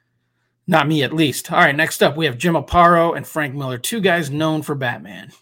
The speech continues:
Just known for Batman, but again, Jim Aparo, Mike, a lot like, uh, Dick Giordano, he's gonna run out of steam here. He's going up against a juggernaut.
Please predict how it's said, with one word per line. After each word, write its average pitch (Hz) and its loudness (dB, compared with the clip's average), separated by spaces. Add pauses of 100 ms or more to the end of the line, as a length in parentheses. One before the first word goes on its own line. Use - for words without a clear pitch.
(360)
Just - -10
known 160 -2
for 160 -6
Batman, 139 -4
but 127 -8
again, 120 -6
Jim 151 -6
Aparo, 135 -4 (260)
Mike, 160 -6
a 160 -12 (480)
lot 175 4
like, 156 0 (180)
uh, 151 -4
Dick 135 -8
Giordano, 123 -6
he's 156 -2
gonna 156 2
run 143 0
out 120 -4
of 117 -8
steam 113 -14
here. 113 -18 (280)
He's 139 -10
going 131 -2
up 123 -6
against 120 -10
a 117 -12
juggernaut. 113 -8